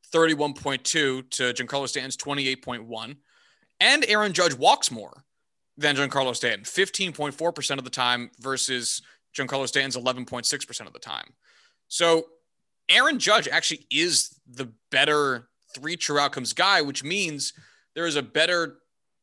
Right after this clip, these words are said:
chance that whatever happens to Aaron Judge won't impact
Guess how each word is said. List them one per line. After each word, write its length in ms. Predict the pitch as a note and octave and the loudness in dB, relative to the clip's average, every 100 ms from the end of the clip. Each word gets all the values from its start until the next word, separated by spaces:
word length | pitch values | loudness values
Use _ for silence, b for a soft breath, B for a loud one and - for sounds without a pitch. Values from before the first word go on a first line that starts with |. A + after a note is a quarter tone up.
| _ | _
chance 680 | - - F#3 B2+ - - - _ _ _ _ _ _ - | -2 2 4 2 -2 -6 -8 _ _ _ _ _ _ 2
that 220 | D3+ D3 - _ | 4 2 -2 _
whatever 340 | C#3+ D3+ F3+ | 0 4 4
happens 460 | F3 - E3+ E3+ C#3+ | 2 2 0 0 -4
to 180 | D#3+ - | -2 0
Aaron 300 | D#3+ D#3 C3+ | -2 -2 -4
Judge 680 | B2+ D3+ C3 A#2 A#2+ - - _ _ _ _ _ - | 0 2 2 -2 -6 -8 -10 _ _ _ _ _ -20
won't 500 | B2 D3 E3 D#3+ - - | 0 4 4 0 -6 0
impact 840 | D#3 D3+ - C#3+ C3+ - - - | 0 -2 0 4 4 0 -10 -12